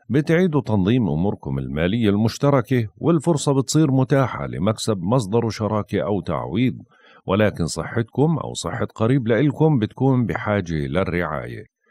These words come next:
حاذروا إهمال نقاط إدارية أو قانونية. انتوا الآن بحاجة لاستشارة ذوي الخبرة. ممكن تعالجوا أمور مالية أو إرثية، أو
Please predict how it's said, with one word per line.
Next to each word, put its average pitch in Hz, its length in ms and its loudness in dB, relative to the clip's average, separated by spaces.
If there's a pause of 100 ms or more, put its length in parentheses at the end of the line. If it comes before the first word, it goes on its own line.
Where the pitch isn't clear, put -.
(180)
حاذروا 104 600 -2 (120)
إهمال 82 540 0
نقاط 85 320 -2 (140)
إدارية 85 600 0
أو 69 220 -6
قانونية. 110 800 2 (420)
انتوا 175 280 2
الآن 165 360 2
بحاجة 135 600 2
لاستشارة 110 1160 0 (160)
ذوي 76 200 -2
الخبرة. 110 540 -2 (420)
ممكن 165 400 2
تعالجوا 135 480 2
أمور 139 260 4
مالية 123 580 2
أو 101 220 0
إرثية، 110 580 0
أو 104 500 0